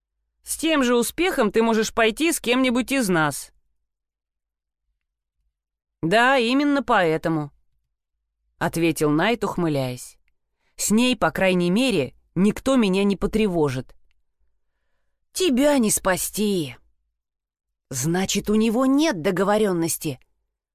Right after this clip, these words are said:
Стоит ли мне позвать его?» Всё-таки я приняла твёрдое решение, а значит, сейчас нельзя сдаваться.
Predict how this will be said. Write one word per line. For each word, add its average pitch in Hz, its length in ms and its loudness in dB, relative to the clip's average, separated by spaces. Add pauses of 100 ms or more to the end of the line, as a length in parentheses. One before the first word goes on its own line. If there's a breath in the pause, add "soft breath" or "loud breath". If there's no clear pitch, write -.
(280)
Стоит 233 640 -2
ли 254 100 2
мне 262 220 2
позвать 262 520 -2
его?» 160 300 -4 (1400)
Всё-таки 214 840 -2 (440)
я 214 260 0
приняла 208 500 2
твёрдое 196 540 0
решение, 170 640 -2 (300 loud breath)
а 165 140 -2
значит, 147 600 -6 (120)
сейчас 170 500 -4
нельзя 208 360 2
сдаваться. 202 600 -2